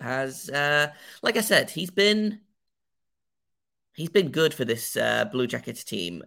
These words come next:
for a, a, you know, a, a fair amount of the time. Uh, if I just pull up his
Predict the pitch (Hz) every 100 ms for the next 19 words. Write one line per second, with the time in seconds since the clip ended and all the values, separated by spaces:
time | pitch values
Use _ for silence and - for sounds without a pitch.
0 | _ - 110 110 110 107 92 - 110 120
1 | 120 - 151 156 165 143 101 - 151 143
2 | 175 180 180 190 170 143 123 123 - _
3 | _ _ 120 123 117 - - - - 73
4 | 71 50 - _ 120 110 107 98 90 -
5 | 117 117 120 131 131 - 120 117 107 -
6 | 117 98 - -